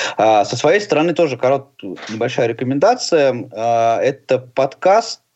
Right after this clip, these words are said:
э, подкаст-лента, а, «Это Англия», она называется. А, ведет ее Тимур Журавель,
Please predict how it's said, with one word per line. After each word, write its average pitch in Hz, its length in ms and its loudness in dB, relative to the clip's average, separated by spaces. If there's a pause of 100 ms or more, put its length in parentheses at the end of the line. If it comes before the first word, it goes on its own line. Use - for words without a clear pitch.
(100)
э, 131 220 0
подкаст-лента, 120 1300 -2 (280)
а, 95 440 -4 (480)
«Это 139 360 2
Англия», 113 640 0 (100)
она 147 220 -2
называется. 156 840 0 (640)
А, 117 240 4
ведет 135 340 0
ее 123 300 2
Тимур 131 320 -2
Журавель, 131 600 0